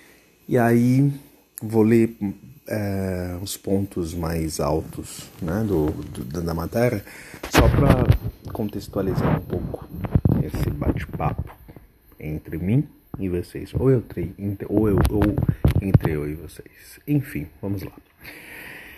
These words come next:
Vítima de racismo, o Ebo diz que o quarto ábi-,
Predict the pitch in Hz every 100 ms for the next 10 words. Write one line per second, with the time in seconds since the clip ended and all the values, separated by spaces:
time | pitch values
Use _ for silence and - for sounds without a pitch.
0 | - - - _ _ _ _ 180 - 202
1 | 165 139 139 - 107 101 92 127 196 -
2 | - - 110 107 104 101 123 - - -
3 | 101 98 113 - - - 92 90 - -
4 | _ - 131 156 - 143 117 101 110